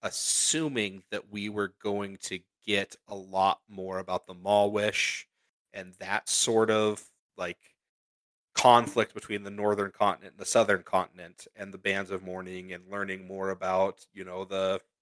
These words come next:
the devices that they've been creating and all these sorts of things. And that this Trell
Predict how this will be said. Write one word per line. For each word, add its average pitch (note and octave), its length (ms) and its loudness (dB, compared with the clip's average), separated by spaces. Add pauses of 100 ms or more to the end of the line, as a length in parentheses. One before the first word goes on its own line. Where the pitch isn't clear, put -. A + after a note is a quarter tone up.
(680)
the G2 100 -10
devices G2 920 -2
that - 160 -4
they've G2 200 2
been G2 160 2
creating F#2 560 0
and F#2+ 80 -8
all F#2+ 140 2
these F#2+ 200 -6
sorts - 260 -4
of G#2 100 -12
things. F2+ 560 -8 (640)
And A2 220 -2
that G2 280 -8 (720)
this - 560 2 (280)
Trell G#2+ 840 4